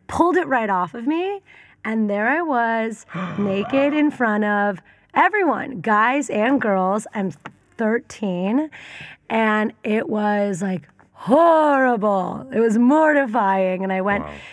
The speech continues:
Speaker 1: into my bunk and into my little bunk bed and cried, and it was awful. And I had girlfriends run in and try to make me feel better.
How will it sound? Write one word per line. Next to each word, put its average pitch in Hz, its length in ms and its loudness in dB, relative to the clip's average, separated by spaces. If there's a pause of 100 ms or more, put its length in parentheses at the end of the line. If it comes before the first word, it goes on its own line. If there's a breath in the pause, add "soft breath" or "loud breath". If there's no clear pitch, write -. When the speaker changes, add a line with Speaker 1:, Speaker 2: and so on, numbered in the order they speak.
Speaker 1:
into 370 280 4
my 320 200 4
bunk 285 420 0
and 247 140 0
into 330 360 0
my 311 160 4
little 285 280 0
bunk 254 380 0
bed 247 240 2
and 233 160 -6
cried, 269 440 2
and 247 60 -6
it 226 40 -4
was 214 240 -10
awful. 269 380 2
And 233 80 -2
I 214 60 -4
had 190 80 -6
girlfriends 247 440 -4
run 247 180 0
in 240 260 -2
and 214 140 -4
try 226 160 -2
to 208 80 -4
make 220 240 -2
me 233 140 -4
feel 240 300 -2
better. 226 460 0